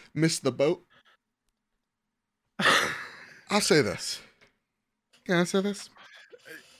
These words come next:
Speaker 2: Please do, 'cause I just had a wild forty seconds here off camera. Uh, my mic muted.
Speaker 1: Oh, boy.
Speaker 2: <laughs> Video of users. Y-,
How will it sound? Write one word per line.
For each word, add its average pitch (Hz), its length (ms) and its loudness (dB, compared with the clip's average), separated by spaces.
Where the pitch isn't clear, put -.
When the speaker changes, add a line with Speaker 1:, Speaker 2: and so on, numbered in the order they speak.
Speaker 2:
Please 220 280 6
do, 123 200 2
'cause 156 220 2
I 185 140 6
just 175 200 0
had 175 140 6
a 147 60 6
wild 147 540 6
forty 147 340 2
seconds 127 460 2
here 113 300 4
off 127 260 2
camera. 107 560 2
Uh, 117 40 -2
my 110 260 -2
mic 117 280 0
muted. 101 380 -4
Speaker 1:
Oh, 135 200 6
boy. 110 300 2
Speaker 2:
<laughs> - 120 -4
Video 208 440 6
of 160 180 0
users. 143 540 2
Y-, 156 140 4